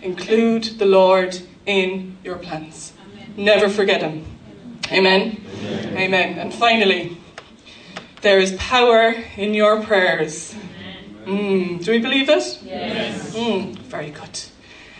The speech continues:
Speaker 1: Here's what it says in the book of James. "Therefore, confess your sins to each other and pray for each other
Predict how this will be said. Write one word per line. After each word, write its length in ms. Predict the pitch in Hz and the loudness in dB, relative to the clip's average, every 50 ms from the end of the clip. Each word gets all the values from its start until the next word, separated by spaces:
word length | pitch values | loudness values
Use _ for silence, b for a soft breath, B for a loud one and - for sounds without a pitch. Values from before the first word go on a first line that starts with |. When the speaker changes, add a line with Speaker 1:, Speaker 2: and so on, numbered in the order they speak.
| B B B | B B B
Speaker 1:
Here's 180 | - 220 220 226 | 2 2 4 4
what 100 | 226 226 | 4 2
it 100 | 220 220 | 4 4
says 180 | 226 208 208 | 2 2 2
in 60 | 208 | 2
the 60 | 208 196 | -2 -2
book 180 | 202 208 202 | -2 -2 -4
of 60 | 202 | -2
James. 580 | 202 214 185 175 175 175 175 170 - - - - - - - - - - - | -2 -2 -2 -2 -4 -8 -10 -10 -10 -10 -12 -12 -14 -18 -20 -20 -12 -2 2
"Therefore, 520 | 220 220 226 233 233 - 208 196 180 180 | 4 4 4 4 2 0 2 0 0 0
confess 460 | - - 214 - 226 240 240 - - | -2 -6 -6 -2 0 0 0 -2 -2
your 100 | - 220 | -2 -4
sins 440 | 226 - - 233 226 226 226 226 - - | -4 -2 -2 -2 -2 -2 -4 -4 -6 -8
to 120 | 233 226 | -6 -6
each 180 | 226 226 - 220 | -4 -4 0 0
other 400 | 202 190 190 185 185 190 185 185 B B B B B B B B B B B B B | 0 0 0 0 -2 -2 -4 -8 B B B B B B B B B B B B B
and 180 | - 208 196 | -4 -4 -4
pray 320 | - - - 277 294 285 269 | -4 -2 2 2 2 2 2
for 180 | - - 214 | 0 0 2
each 220 | 196 196 196 - 196 | 2 2 2 2 -4
other 340 | 190 - 170 160 160 - | -4 -2 -2 -4 -4 -6